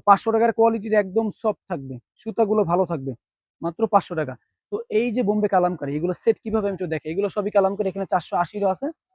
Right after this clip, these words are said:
পাঁচশো টাকার আছে। পাঁচশো টাকার কালামকারী বা যেটাই হোক, সেট যেভাবে হয়, যে একটা ডিজাইন, যে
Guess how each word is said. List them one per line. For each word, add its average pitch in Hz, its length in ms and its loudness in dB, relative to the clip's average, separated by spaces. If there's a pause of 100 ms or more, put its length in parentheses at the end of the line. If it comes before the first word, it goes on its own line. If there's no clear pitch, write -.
(220)
পাঁচশো 196 240 2
টাকার 160 200 2
আছে। 135 180 -8 (640)
পাঁচশো 208 260 2
টাকার 233 200 4
কালামকারী 220 460 0 (440)
বা 160 140 2 (300)
যেটাই 208 260 4
হোক, 233 160 4 (440)
সেট 254 240 4
যেভাবে 196 220 2
হয়, 165 160 0
যে 185 60 0
একটা 196 200 0
ডিজাইন, 208 300 4 (520)
যে 151 80 -20